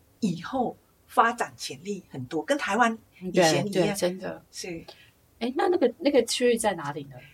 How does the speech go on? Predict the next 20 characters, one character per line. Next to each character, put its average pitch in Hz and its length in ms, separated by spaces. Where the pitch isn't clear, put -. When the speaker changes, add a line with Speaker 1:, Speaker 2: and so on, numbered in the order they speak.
Speaker 1:
啊， 226 220
我 220 120
们 226 140
叫 302 200
做 277 260
Lamsali 202 680
Ramkhamhaeng。 190 640
Speaker 2:
嗯， 160 180
对。 165 180
Speaker 1:
Ramkhamhaeng 285 800
是， 214 480
啊， 165 480
这 427 80
个 381 100
名 208 220
字 180 180
是 - 120
一 247 120
条 165 240
路， 185 220